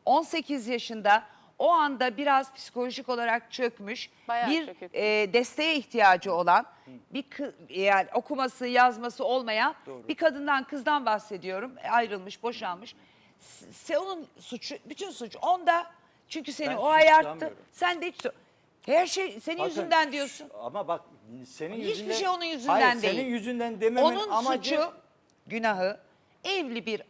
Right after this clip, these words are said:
Speaker 1: adama evet demiş olması. Burada onu
Speaker 2: O da mecbur
Speaker 1: hakikaten
Speaker 2: kaldı.
Speaker 1: affetmiyorum.
Speaker 3: Peki.
Speaker 1: Ama ben affetsem ne olur affet.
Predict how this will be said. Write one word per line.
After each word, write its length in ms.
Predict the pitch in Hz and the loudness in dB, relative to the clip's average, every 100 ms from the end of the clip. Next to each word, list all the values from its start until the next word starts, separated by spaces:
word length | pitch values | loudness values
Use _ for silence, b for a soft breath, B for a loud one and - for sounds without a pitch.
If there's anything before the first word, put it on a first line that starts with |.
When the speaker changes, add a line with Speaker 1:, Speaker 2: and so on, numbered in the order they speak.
| 269 | -2
Speaker 1:
adama 360 | 302 254 277 254 | 0 0 -2 -4
evet 340 | 220 175 - | -4 -4 -6
demiş 260 | 156 151 - | -10 -8 -10
olması. 520 | 143 127 127 160 165 | -10 -10 -16 -16 -10
Burada 280 | 339 330 285 | -6 -2 0
onu 180 | 294 339 | 0 -4
Speaker 2:
O 40 | 330 | -8
da 40 | |
mecbur 160 | 254 262 | -8 -4
Speaker 1:
hakikaten 460 | 254 277 254 302 | -2 -2 0 -2
Speaker 2:
kaldı. 220 | 220 190 202 | -2 -8 -2
Speaker 1:
affetmiyorum. 760 | 202 233 214 180 156 139 113 110 | -2 -2 -4 -10 -10 -10 -10 -10
Speaker 3:
Peki. 300 | 226 285 - 247 | -8 -8 -2 2
Speaker 1:
Ama 420 | 269 311 233 - - _ _ _ _ _ - | 2 4 2 0 -16 _ _ _ _ _ -6
ben 160 | 208 | -6
affetsem 580 | 170 196 196 - 220 190 | -6 -8 -10 -8 -6 -6
ne 40 | 151 | -8
olur 100 | 196 | -10
affet. 280 | 180 143 | -10 -12